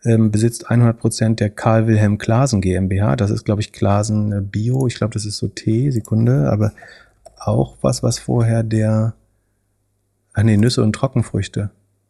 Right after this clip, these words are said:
Ach so, ah, die haben so ein bisschen ge-, kapiert, wie Koro funktioniert und das nachgemacht. Na gut,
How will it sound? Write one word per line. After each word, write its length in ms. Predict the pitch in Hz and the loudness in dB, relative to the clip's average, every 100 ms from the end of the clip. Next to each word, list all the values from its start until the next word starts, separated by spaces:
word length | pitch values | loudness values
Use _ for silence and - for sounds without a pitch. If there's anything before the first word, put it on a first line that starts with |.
| _ _ _ _ - | _ _ _ _ -6
Ach 100 | 117 | -4
so, 340 | - 107 95 - | 0 0 0 -4
ah, 140 | 120 | -2
die 120 | 107 107 | 2 4
haben 140 | 117 | 4
so 60 | 110 | 2
ein 60 | |
bisschen 280 | 117 123 117 | 0 0 -2
ge-, 140 | - | -4
kapiert, 420 | 117 - - 123 120 | -6 -6 0 0 2
wie 240 | 110 110 | 0 0
Koro 300 | 110 120 120 | 0 0 0
funktioniert 480 | 117 117 - 120 113 | 0 -2 -2 -2 -2
und 60 | |
das 140 | 110 107 | -2 -2
nachgemacht. 500 | 110 110 101 101 - _ - - - | -2 -2 -4 -6 -8 _ -20 -16 -4
Na 60 | 101 | -2
gut, 160 | 98 | -2